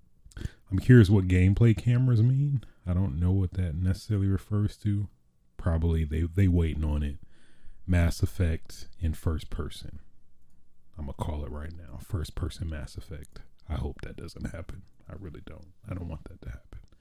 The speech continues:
Um, the different quality modes is pretty cool too. I wonder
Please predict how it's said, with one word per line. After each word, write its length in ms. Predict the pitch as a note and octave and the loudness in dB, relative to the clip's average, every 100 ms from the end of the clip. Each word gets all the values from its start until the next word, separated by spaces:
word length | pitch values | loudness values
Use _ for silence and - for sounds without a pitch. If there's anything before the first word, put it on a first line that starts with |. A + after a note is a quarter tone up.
| - _ _ - - - _ | -20 _ _ -20 -20 -20 _
Um, 640 | G2 F#2 F#2 F#2+ F#2 F2+ - - _ _ _ _ _ _ _ _ _ _ - | 4 6 6 6 4 0 -4 -20 _ _ _ _ _ _ _ _ _ _ 0
the 60 | |
different 420 | G2+ B2 A#2+ G#2+ - | 8 10 10 6 6
quality 320 | A#2+ B2 G2 | 8 10 8
modes 240 | F2 D#2+ | 6 2
is 100 | D#2+ | -2
pretty 260 | - F2+ D#2+ _ - | -2 0 0 _ -10
cool 220 | - E2+ | -2 -2
too. 340 | - G2 E2+ - - _ _ - | 2 2 2 -2 -16 _ _ -6
I 60 | |
wonder 580 | D#2+ G2 A#2 F#2+ D#2 C#2+ | 4 6 6 6 2 -2